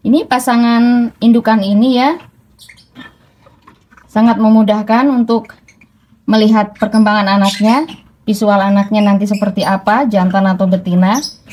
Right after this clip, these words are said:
karena tanpa D N A, karena indukan ini yaitu biola kali non biola. Itulah mudahnya untuk kita melihat jenis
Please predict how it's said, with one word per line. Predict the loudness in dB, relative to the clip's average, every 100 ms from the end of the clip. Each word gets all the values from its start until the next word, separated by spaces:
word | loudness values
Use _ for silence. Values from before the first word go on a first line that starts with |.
| -18 -4
karena | -2 0 0
tanpa | 0 0
D | 0 2
N | 0
A, | 0 0 0
karena | 0 0 2 0 -2 -8 -18 -4 0
indukan | 2 2 0 0
ini | 0 2 0 -4 -16 _ _ _ _ _ _ _ _ _ _ _
yaitu | -2 0 0 0
biola | 2 2 2 0
kali | 0 0 0 0
non | 2 2
biola. | 0 -2 0 0 0 -4 -10 -18 -20 -20 _ -16
Itulah | -10 -4 0 2
mudahnya | 2 0 0 2 2 2 -2 -8 -12 -4
untuk | -2 -2
kita | -4 0 0 0 -6 -16 -20 -20 -20 _ _ _ _
melihat | 0 0 0 0 -2 -6 -20 -20 -20 _ -20 _ _ -20 _ _ _ _ _ _ 0
jenis | 2 4 2 -2 -10